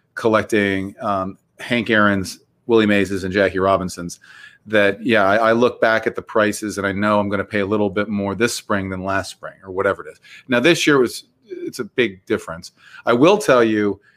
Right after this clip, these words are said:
that the Satchel Paige, for example, um, and it just, if there's any rebound or whatever,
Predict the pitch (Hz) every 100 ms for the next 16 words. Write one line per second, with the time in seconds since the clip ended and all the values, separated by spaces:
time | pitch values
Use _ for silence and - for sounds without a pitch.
0 | _ _ 107 104 104 - 135 123 113 131
1 | 107 - 95 101 92 - 85 82 - 98
2 | 95 92 87 _ - 117 113 120 - _
3 | _ _ _ _ 117 113 113 104 117 104
4 | 101 101 92 92 98 92